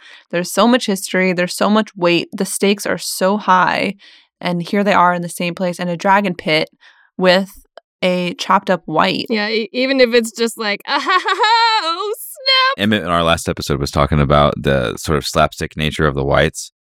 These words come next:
Speaker 3: Looking at just the intensity, and apart from his posture, just at the Night King flying into the wall and it not
Speaker 2: <laughs>
Speaker 3: being, not being one or two shots, but it was several,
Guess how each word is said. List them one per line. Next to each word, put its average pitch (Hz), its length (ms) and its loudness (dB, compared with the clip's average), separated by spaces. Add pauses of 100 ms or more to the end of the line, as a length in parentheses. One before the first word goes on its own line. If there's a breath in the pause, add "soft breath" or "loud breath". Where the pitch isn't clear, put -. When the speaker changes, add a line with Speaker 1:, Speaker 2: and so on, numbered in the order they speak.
(120)
Speaker 3:
Looking 120 300 2
at 95 280 4 (140)
just - 160 -4
the 131 120 6
intensity, 98 800 2 (420 loud breath)
and 87 100 0
apart 120 300 0
from 90 120 -8
his 85 120 -6
posture, 80 560 0
just - 220 -8
at - 60 -12
the 92 80 -4
Night 90 320 0
King 85 420 -2
flying 95 600 2
into 87 300 -2
the 87 80 2
wall 82 440 4 (180 loud breath)
and 190 180 -2
it - 120 6
not 220 260 6
Speaker 2:
<laughs> - 0 -
Speaker 3:
being, 98 380 4 (180)
not 113 240 4
being 117 260 4
one 90 100 4
or 85 80 4
two 87 220 -2
shots, 95 360 0
but 82 120 -2
it 92 40 2
was 90 140 0
several, 82 560 4